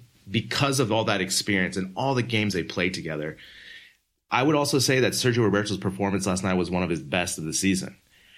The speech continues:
And it's because he has confidence to go up knowing that Rakitic is going to cover him in the middle. And also, Rakitic on the right side plays well with Messi. And how many times was he an outlet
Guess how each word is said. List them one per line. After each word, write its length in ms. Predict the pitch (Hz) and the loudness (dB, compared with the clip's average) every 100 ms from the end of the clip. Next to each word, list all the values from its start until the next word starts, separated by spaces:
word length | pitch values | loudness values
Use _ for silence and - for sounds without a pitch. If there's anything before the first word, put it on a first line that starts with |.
| - _ | -20 _
And 160 | 110 110 | 0 2
it's 160 | 107 | 0
because 600 | - 127 117 - 131 135 127 | 2 0 0 0 2 2 2
he 100 | 110 | 2
has 240 | 110 98 | 2 -2
confidence 520 | - 123 117 117 101 | -2 -2 -2 -2 -2
to 100 | - | -4
go 280 | 80 101 92 | 0 0 0
up 280 | 104 110 - | 0 -2 0
knowing 600 | 107 120 135 90 80 90 - _ _ _ _ _ | 2 4 4 2 0 -6 -16 _ _ _ _ _
that 220 | 107 90 | 0 2
Rakitic 420 | 104 107 104 98 | 2 0 -2 0
is 140 | 98 92 | 0 2
going 140 | 95 | 0
to 40 | 87 | 0
cover 380 | - 107 95 | -2 -2 0
him 200 | 95 90 82 | 0 -2 0
in 160 | 98 | 2
the 40 | 95 | 2
middle. 440 | 90 98 64 - - _ - _ _ | 4 2 0 -8 -18 _ -20 _ _
And 180 | 104 - | -6 -2
also, 340 | 131 151 131 | 0 2 2
Rakitic 480 | 101 104 - 117 104 | 4 2 0 0 0
on 100 | 104 | 2
the 60 | 95 | 2
right 220 | 92 92 | 2 0
side 340 | 101 92 92 | 0 0 -2
plays 280 | - 107 98 | 0 2 2
well 160 | 92 87 | 2 0
with 100 | 82 | 2
Messi. 540 | 95 113 127 139 151 | 2 2 0 0 -2
And 140 | 104 101 | -4 0
how 80 | |
many 160 | 135 160 | 2 2
times 320 | 160 139 131 | 0 -2 0
was 100 | 113 | 0
he 100 | 98 | 2
an 60 | 92 | 0
outlet 540 | - 101 90 85 76 | 2 0 0 0 -4